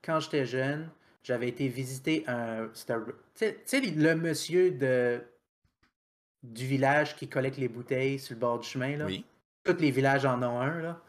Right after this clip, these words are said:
Speaker 2: Oui.
Speaker 1: Euh, ben, lui, de chez nous, je suis allé chez lui, euh, puis il y avait son wallpaper d'ordinateur, c'était une femme tout nue avec les seins à l'air. Puis j'ai toujours pensé que c'était quelque chose que tu devrais pas faire,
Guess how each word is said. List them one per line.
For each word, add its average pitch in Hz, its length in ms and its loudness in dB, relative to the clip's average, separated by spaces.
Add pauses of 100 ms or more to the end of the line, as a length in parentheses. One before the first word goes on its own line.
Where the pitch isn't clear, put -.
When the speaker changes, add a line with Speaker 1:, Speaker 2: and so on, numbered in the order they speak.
Speaker 2:
Oui. 92 220 -10 (360)
Speaker 1:
Euh, 123 280 2
ben, 123 240 0
lui, 160 240 2
de 147 120 4
chez 139 300 4
nous, 156 340 2 (320)
je - 80 -18
suis - 80 0
allé 131 200 4
chez 131 240 0
lui, 143 380 0 (320)
euh, 120 160 2
puis 123 200 -12
il - 20 -6
y 127 60 2
avait 143 420 2
son 127 260 0
wallpaper 135 380 4
d'ordinateur, 135 580 2
c'était 127 320 -2
une 120 160 -4
femme 123 280 0
tout - 160 -6
nue 127 360 -4
avec 117 260 -6
les 120 140 -4
seins 127 240 0
à 123 100 2
l'air. 143 380 2 (800)
Puis 127 140 -6
j'ai 120 160 -4
toujours 175 320 4
pensé 160 380 4
que 160 60 -6
c'était 135 180 0
quelque 127 160 -2
chose 143 260 2
que 143 60 -2
tu - 180 -8
devrais 123 400 -2
pas 139 220 2
faire, 160 440 2